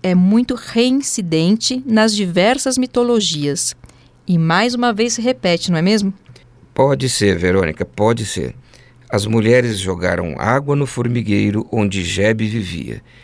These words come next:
Speaker 2: E quando ele emergiu, foram os homens que lhe cortaram a cabeça.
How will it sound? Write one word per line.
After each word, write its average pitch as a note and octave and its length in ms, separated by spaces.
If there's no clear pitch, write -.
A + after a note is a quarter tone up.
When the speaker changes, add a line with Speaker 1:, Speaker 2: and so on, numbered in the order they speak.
Speaker 2:
E G2 140
quando G#2+ 460
ele F2 360
emergiu, G#2+ 760
foram A#2+ 540
os A#2 360
homens D#3 580
que E3 120
lhe C#3+ 140
cortaram A#2 540
a A2 60
cabeça. F#2+ 580